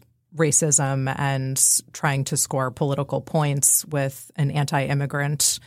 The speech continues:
sentiment that is found in too much of our country. But, you know, Abbott, uh, launched this, what he called the Operation Lone Star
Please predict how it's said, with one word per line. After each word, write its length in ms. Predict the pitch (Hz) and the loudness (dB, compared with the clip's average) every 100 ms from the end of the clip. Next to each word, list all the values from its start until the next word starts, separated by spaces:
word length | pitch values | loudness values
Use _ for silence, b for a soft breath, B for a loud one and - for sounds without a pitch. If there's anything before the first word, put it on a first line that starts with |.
| b b b b b _ | b b b b b _
sentiment 800 | - 175 143 151 139 139 - - | 0 2 4 4 4 2 0 0
that 200 | 151 139 | 0 -2
is 420 | 139 135 - - - | 0 2 4 2 0
found 520 | - 147 135 135 139 - | -2 -2 0 -2 -2 -2
in 360 | 143 139 143 139 _ _ | -2 0 -2 -4 _ _
too 140 | - | 0
much 200 | 151 139 | 2 0
of 60 | 147 | -2
our 100 | 135 | 0
country. 460 | 247 247 185 156 | 2 4 4 4
But, 360 | 139 165 143 - B B B B B _ | 4 4 2 0 B B B B B _
you 80 | 185 | 0
know, 220 | 147 131 - _ _ | 0 0 -8 _ _
Abbott, 440 | 175 175 156 - - _ _ _ _ _ _ | 4 6 4 2 -12 _ _ _ _ _ _
uh, 340 | 156 139 135 135 | 0 2 2 -2
launched 500 | 147 147 147 147 - | 2 4 4 2 0
this, 500 | 156 135 - - - - - | 0 2 4 4 2 -2 -6
what 140 | 151 | -4
he 100 | 143 | -2
called 240 | 156 139 | -2 0
the 240 | 143 135 143 | 2 0 0
Operation 720 | 165 147 156 143 139 156 139 | 0 2 2 2 2 2 2
Lone 260 | 139 135 139 | 0 0 4
Star 580 | - - 135 131 135 | 4 4 0 0 -2